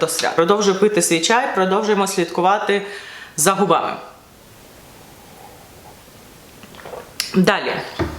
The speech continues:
Ще один декоративний засіб. Шкода, що в мене немає <laughs> бекапа. Е, це один з тих декоративних засобів, які я не очікувала настільки полюбити, і він зараз знятий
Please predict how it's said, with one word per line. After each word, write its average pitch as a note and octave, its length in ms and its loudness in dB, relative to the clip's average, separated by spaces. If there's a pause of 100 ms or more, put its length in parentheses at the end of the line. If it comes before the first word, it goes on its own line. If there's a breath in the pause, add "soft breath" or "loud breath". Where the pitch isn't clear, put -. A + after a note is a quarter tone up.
(200)
Ще B3 160 2
один A#3+ 180 0
декоративний F3+ 560 0
засіб. D3+ 380 -2 (960)
Шкода, G3 440 0
що - 220 -2
в D#3 40 -2
мене E3 240 0
немає D3+ 520 -2 (640 loud breath)
<laughs> - 960 -2
бекапа. D#3 680 0 (460 loud breath)
Е, D#3+ 500 0
це B3+ 160 2
один B3+ 160 -2
з B3+ 60 0
тих A#3 140 2
декоративних F3+ 600 0
засобів, G#3 560 0
які G3 320 2
я F#3+ 100 2
не G3+ 220 2
очікувала F#3 540 0
настільки E3 420 -4
полюбити, A#3 800 2
і F3+ 560 0
він B3 180 2
зараз G3 460 0
знятий D#3+ 720 0